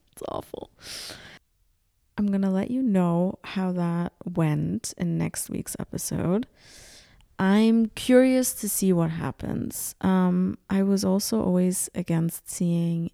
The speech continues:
a male therapist. I feel less comfortable.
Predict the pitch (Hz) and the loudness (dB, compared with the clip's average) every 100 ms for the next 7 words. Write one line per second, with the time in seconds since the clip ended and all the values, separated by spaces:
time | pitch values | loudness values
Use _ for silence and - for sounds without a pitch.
0 | - 170 165 165 - 175 165 160 160 170 | -4 -2 -2 -2 -4 -4 -2 0 0 0
1 | 190 240 302 _ _ - - 220 226 240 | -2 -6 -10 _ _ -10 -4 -2 -2 -2
2 | 277 - - - _ _ _ _ _ _ | -2 -6 -12 -16 _ _ _ _ _ _
3 | _ _ _ _ 185 180 175 175 170 170 | _ _ _ _ -2 0 2 2 2 0
4 | 170 170 175 190 208 - - _ _ _ | 0 -2 -4 -4 -6 -10 -14 _ _ _
5 | _ _ - - - 226 240 202 185 - | _ _ -20 -16 -2 0 2 2 0 -2
6 | - - 165 - - - - - | -4 -2 -2 -4 -10 -10 -10 -12